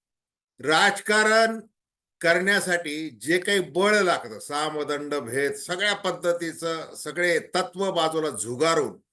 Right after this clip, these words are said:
जे काही झुकून द्यावं लागतं, कारण की तो एक मोठा जुगार आहे. मग गरजवंत समाजाला आरक्षण मिळालं पाहिजे, तो गरीब मराठा आहे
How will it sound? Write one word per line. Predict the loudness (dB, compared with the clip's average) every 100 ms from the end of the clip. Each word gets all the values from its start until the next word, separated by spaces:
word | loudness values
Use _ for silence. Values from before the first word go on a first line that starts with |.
| _ _ _ _ -6
जे | -4
काही | 0 -2
झुकून | -2 -6 -4 -2 2
द्यावं | 4 6 4
लागतं, | 2 -4 -8 -8 _ _
कारण | -4 -2 -2
की | -4
तो | 0 2
एक | 2
मोठा | 0 -4 -6 -2 0
जुगार | 2 0 0 0 -2
आहे. | -6 -16 _ _ _ _ _ _ _ -4
मग | -4 2
गरजवंत | 4 4 4 2 0 0 0 0 -4
समाजाला | -6 -4 -4 -4 -2 0 -2 -4 -10 -18 _ _ _ _
आरक्षण | -6 -4 -4 -4 -4 -2
मिळालं | -2 0 2 0
पाहिजे, | -4 -4 -2 -2 -2 -4 -8 -18 _ _ _ -6
तो | -6
गरीब | -2 2 4 4 0
मराठा | 0 0 0 -2 -4
आहे | -4 -6 -10 -14